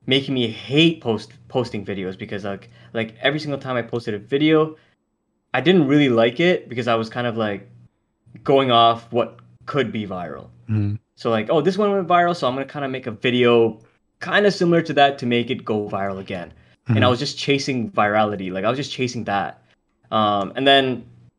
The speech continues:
Speaker 1: I'm glad, I'm glad I, uh, went off for a while, and then now I'm back. Now I'm just posting, just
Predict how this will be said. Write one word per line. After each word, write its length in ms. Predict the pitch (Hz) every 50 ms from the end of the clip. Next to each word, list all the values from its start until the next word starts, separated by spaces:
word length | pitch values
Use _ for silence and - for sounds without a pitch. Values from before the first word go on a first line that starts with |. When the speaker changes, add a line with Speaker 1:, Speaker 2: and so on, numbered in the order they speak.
| _ _ _ -
Speaker 1:
I'm 180 | - 131 131 123
glad, 300 | 120 139 147 156 - - -
I'm 140 | - 120 117
glad 220 | 110 123 127 135 135
I, 380 | 131 123 120 113 110 104 - -
uh, 340 | - - 92 87 76 71
went 260 | 92 92 107 110 110 -
off 380 | - 104 107 110 113 117 - - _ _ _ _ _ _ -
for 80 | - 117
a 60 | 113
while, 440 | 110 110 110 113 117 120 120 123 123
and 140 | 113 104 101
then 280 | 101 98 95 92 90 95
now 160 | 107 110 110
I'm 100 | 110 104
back. 300 | 98 104 101 104 107 110
Now 100 | 113 104
I'm 80 | 101 110
just 160 | 110 110 - -
posting, 420 | - 113 101 - - 101 95 95 - _ _ _ _ _ _ _
just 380 | - - 110 - - - _